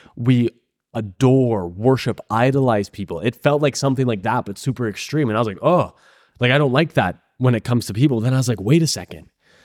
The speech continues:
That is the attitude to have about Jesus,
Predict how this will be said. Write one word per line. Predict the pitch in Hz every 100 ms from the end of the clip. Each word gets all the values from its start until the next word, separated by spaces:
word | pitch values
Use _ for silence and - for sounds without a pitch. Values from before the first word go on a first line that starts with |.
| _ -
That | - 170
is | 139 110
the | 113 151 147 -
attitude | 120 139 135 104 98
to | 113
have | 101 117 107 _ -
about | 117 104 98
Jesus, | 110 143 117 71 -